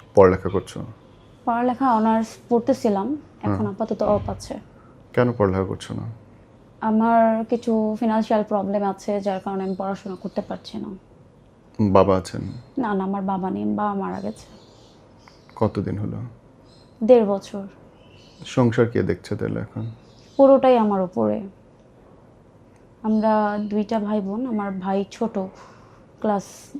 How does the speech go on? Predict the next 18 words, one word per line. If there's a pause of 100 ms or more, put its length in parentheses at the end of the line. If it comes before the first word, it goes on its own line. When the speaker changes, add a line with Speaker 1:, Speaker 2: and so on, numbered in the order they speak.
(260)
Speaker 2:
এইটে
পড়ে। (400)
Speaker 1:
হুম। (1200)
Speaker 2:
এবং
সম্পূর্ণ
দায়িত্বই
আমার।
আমার
মা
হচ্ছে
একজন
ক্যান্সার
পেশেন্ট, (1120)
সে (140)
খুবই
মেজর
অবস্থাতে
আছে।